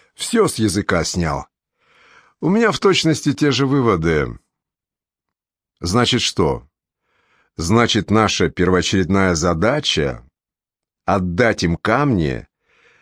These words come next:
но сделать так, чтобы ты остался живёхонек". "Вот об этом я ещё не думал",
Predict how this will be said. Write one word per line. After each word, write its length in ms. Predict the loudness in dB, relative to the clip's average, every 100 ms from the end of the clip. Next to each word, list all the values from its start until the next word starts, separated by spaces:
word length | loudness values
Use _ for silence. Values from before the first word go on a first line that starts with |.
| _ _ -4
но 200 | 0 0
сделать 420 | 2 2 2 2
так, 180 | -2 -2
чтобы 320 | -2 0 0
ты 160 | 0 -2
остался 640 | -2 -2 0 0 -2 -2
живёхонек". 1040 | 0 2 2 0 -4 -8 -10 _ -12 -12 _ _ _ _ _ _ _ _ _ _ _ _ _ _ _ _
"Вот 280 | -2 0 2
об 200 | 0 2
этом 280 | 0 2 2
я 200 | 2 2
ещё 280 | 0 -2 0
не 140 | 0
думал", 560 | 0 0 0 -2 -4